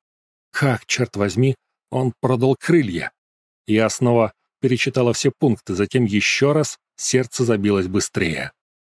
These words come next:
Вырисовывалась некая закономерность. Здесь было перечислено семь объектов. Некоторые из них, как мне было известно,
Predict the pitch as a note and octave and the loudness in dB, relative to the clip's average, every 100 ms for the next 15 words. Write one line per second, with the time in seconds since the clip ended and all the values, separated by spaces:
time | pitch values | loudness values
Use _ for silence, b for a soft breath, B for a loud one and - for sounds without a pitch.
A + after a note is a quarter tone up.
0 | _ - F#2+ A2+ - F3 E3 E3 D#3 - | _ -2 2 2 2 2 4 4 2 0
1 | D#3+ - D3 C#3 C#3+ D3+ D#3+ E3+ F#2+ F2 | 0 2 2 2 0 2 4 2 0 -6
2 | - - _ - F2 G#2 F#2 F2 A2 - | -10 -14 _ -10 -2 -2 0 0 0 2
3 | A2 - C#3 - B2+ C3 - - B2 A#2+ | -2 0 -4 0 0 0 -2 -2 -2 0
4 | B2+ B2 B2+ B2 - - - _ _ E2+ | -2 -2 0 0 -2 -14 -14 _ _ -6
5 | E2+ F#2 - G2+ G#2+ A2 D3 - - A#2+ | -4 -4 -2 0 2 2 0 0 -4 -4
6 | C3 C3 A#2+ A2+ F#2+ A2 C3+ C#3 B2+ | 0 0 2 2 0 0 0 0 -2